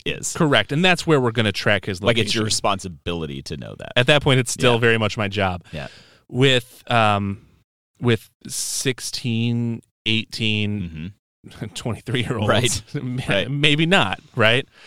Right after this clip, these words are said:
Speaker 2: I, you know, I think sixteen, that's kind of a question, but I,
Speaker 1: Yeah.
Speaker 2: I don't know. That's kind of interesting.
Speaker 1: Well, and, like, you know, right now my youngest is sixteen, and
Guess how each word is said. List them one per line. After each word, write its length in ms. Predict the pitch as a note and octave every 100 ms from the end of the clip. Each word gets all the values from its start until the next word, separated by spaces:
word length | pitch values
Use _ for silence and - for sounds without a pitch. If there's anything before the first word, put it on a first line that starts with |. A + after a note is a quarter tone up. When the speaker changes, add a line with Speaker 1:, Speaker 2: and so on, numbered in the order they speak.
| - -
Speaker 2:
I, 100 | C#3
you 200 | C#3 C#3+
know, 120 | G#2+
I 80 | C3+
think 140 | D3 A#2
sixteen, 440 | - - C3 B2
that's 140 | A2 -
kind 120 | G#2+
of 60 | F#2+
a 40 |
question, 380 | G#2+ G2 G2+ F#2+
but 140 | G2+
I, 100 | E2+ -
Speaker 1:
Yeah. 140 | F2+
Speaker 2:
I 20 |
don't 120 | A#2
know. 200 | D3 D3 -
That's 120 | G#2
kind 100 | -
of 40 | G#2+
interesting. 300 | B2 - G2 C3
Speaker 1:
Well, 220 | D3 C3
and, 280 | A#2 A2+ G#2
like, 220 | G#2 F#2 E2 C2+
you 100 | G#2
know, 100 | F#2+
right 200 | E2+ F2
now 120 | G2 G#2+
my 100 | E2+
youngest 480 | E2+ E2+ D#2+ -
is 180 | - A#2+
sixteen, 640 | - - - - B1 C2 D2 _ _
and 540 | F#2 F#2 E2+ E2 D#2+